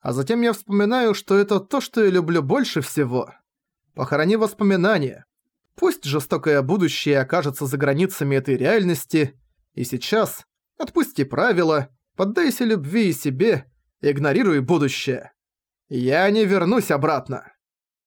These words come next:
Выключив Skylink, Айна закрылась в главном зале. Её прекрасная первая любовь, она не хотела расплакаться перед лицом семьи. Это бы показало, что она проиграла.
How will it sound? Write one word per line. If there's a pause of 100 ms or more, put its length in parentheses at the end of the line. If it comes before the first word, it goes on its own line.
(240)
Выключив
Skylink, (420)
Айна
закрылась
в
главном
зале. (640)
Её
прекрасная
первая
любовь, (520)
она
не
хотела
расплакаться
перед
лицом
семьи. (600)
Это
бы
показало,
что
она
проиграла.